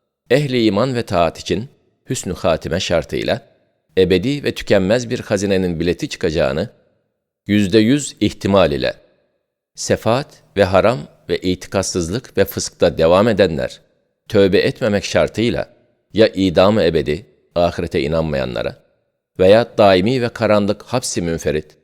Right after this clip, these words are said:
bekay ruha inanan ve sefaatte gidenlere ve şekavet-i ebediye ilamını alacaklarını yüzde doksan dokuz ihtimal ile kati haber veren, başta ellerinde nişane-i tasdik olan hadsiz mucizeler bulunan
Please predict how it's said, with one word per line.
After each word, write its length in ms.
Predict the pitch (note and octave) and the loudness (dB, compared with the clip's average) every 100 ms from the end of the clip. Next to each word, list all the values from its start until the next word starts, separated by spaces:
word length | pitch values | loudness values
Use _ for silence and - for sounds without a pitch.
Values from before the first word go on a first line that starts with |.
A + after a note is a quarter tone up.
| _ _ _ | _ _ _
bekay 440 | E2+ - G2 G2+ | -6 -2 0 0
ruha 280 | E2 D2 D2+ | 0 -4 -4
inanan 460 | B1+ C#2 E2 B2+ B2+ | -4 -4 -4 -6 -8
ve 60 | |
sefaatte 540 | G2+ F#2+ F#2 F2 - G2+ | -6 -6 -4 -4 -2 -2
gidenlere 680 | D2+ C2+ B1+ A#1+ F#2+ - _ _ _ _ _ - | -2 -4 -4 -4 -6 -8 _ _ _ _ _ -2
ve 100 | G2 | -2
şekavet-i 680 | - G2+ - F#2+ D3 - - | 0 -2 0 2 2 -2 -2
ebediye 400 | F#2+ F2+ G#2 A#2 | 0 2 2 2
ilamını 560 | A#2 A2+ G2+ G2 F#2+ F2 | 0 2 2 2 0 0
alacaklarını 800 | E2+ E2+ F2 - F2+ E2 D#2+ - _ _ _ _ - | 2 2 0 0 0 2 -2 -4 _ _ _ _ -6
yüzde 380 | F#2 F2+ A2+ | -4 2 2
doksan 400 | A#2+ - A#2 G#2 | 2 -4 -4 -2
dokuz 280 | G2 G#2 F2+ - | -4 -6 -8 -8
ihtimal 460 | A2 - F2+ F#2 F#2 | -10 -6 0 2 2
ile 240 | D#2+ C#2+ - _ _ | 0 -4 -8 _ _
kati 400 | G#2 - B2 A2+ | -8 -6 -4 -4
haber 440 | - E2 F2 G#2+ | -4 0 2 2
veren, 260 | F#2+ C#2+ A#1 _ _ _ _ _ _ _ _ | 2 0 -4 _ _ _ _ _ _ _ _
başta 320 | G2 F#2+ - | -2 -2 0
ellerinde 640 | B2 G2+ G2+ G#2 G#2 B2 - | 0 2 0 0 -2 -4 -8
nişane-i 520 | G#2+ - F#2+ G2 B2 | -10 -2 0 0 -4
tasdik 420 | G#2+ G#2 - - G2 | -6 -8 -8 -6 0
olan 260 | F#2+ G2+ - _ _ _ _ | 0 0 -6 _ _ _ _
hadsiz 500 | G3+ - - C#3 A2+ | -6 -4 -6 -6 -2
mucizeler 640 | G#2 G2 F2 F2+ G2 A2+ | -2 0 2 4 4 2
bulunan 380 | G2+ G2+ G#2 | -2 0 0